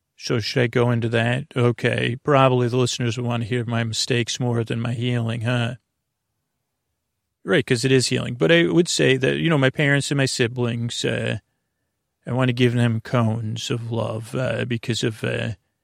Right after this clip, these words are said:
like, they make my life special even today, and they made it that way then,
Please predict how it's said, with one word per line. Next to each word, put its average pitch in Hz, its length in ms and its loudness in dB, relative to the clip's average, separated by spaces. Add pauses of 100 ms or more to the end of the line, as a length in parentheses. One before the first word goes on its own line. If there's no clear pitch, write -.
(680)
like, 127 220 -4
they 135 100 6
make 135 220 2
my 127 120 2
life 120 180 0
special - 460 -2
even 120 260 -4
today, 117 640 -4 (440)
and 123 280 2
they 120 60 0
made 117 260 2
it 117 80 -6
that 117 220 2
way 117 240 0
then, 117 680 -4